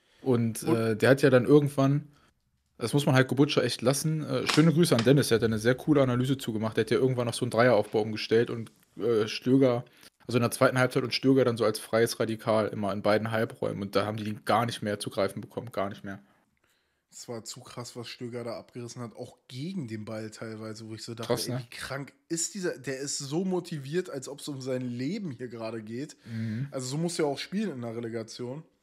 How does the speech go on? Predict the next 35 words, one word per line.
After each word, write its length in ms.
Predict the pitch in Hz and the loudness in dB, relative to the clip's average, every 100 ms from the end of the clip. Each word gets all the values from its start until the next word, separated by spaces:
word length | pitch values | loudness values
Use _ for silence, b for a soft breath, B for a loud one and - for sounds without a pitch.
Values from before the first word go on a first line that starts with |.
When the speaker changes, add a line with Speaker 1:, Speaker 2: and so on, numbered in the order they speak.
| b b b b b | b b b b b
Speaker 2:
<laughs> 520 | b b b _ _ | b b b _ _
Aber 480 | - - - - 214 - | -12 -12 -14 -8 -6 -2
der 200 | 202 170 180 | -2 -2 -4
Elfmeter, 480 | 165 170 165 170 156 | -8 -4 -4 -2 -4
er 140 | 139 | -6
tat 240 | 135 147 156 | -4 -4 -4
mir 80 | |
auch 160 | 147 127 | -6 -6
wirklich 380 | 135 143 135 - | -8 -8 -10 -12
Todesleid, 720 | - 143 143 139 123 120 135 | -8 -4 -4 -6 -4 -6 -6
Uchida, 760 | 139 123 - 139 131 127 131 127 | -14 -14 -12 -10 -8 -6 -6 -8
oder 200 | 123 117 | -10 -10
wie 100 | 143 | -10
heißt 200 | 156 - | -12 -8
der? 220 | 180 175 _ | -8 -10 _
Nee, 220 | 127 120 | -14 -14
U-, 280 | - 123 117 _ _ _ | -12 -14 -14 _ _ _
Uchino. 520 | 127 - 170 139 110 - _ _ - | -14 -8 -6 -6 -8 -14 _ _ -10
Speaker 1:
Weil 160 | 120 123 | -6 -4
der 140 | 123 | -4
tat 180 | 131 127 | -6 -6
mir 100 | 123 | -6
so 300 | 110 117 120 | -4 -2 0
leid, 260 | 110 110 | 2 2
der 60 | 110 | 0
ist 100 | 117 | 0
ja 60 | - | 2
instant 320 | 139 165 - | 2 4 4
Speaker 2:
Er 60 | |
tat 100 | 143 | 2
Speaker 1:
zusammengebrochen 540 | 147 127 131 117 117 123 | 4 4 4 2 0 0
und 40 | |
hat 120 | 110 | 4
geheult, 360 | 120 113 107 - | 8 8 8 4
ne? 140 | 107 | -4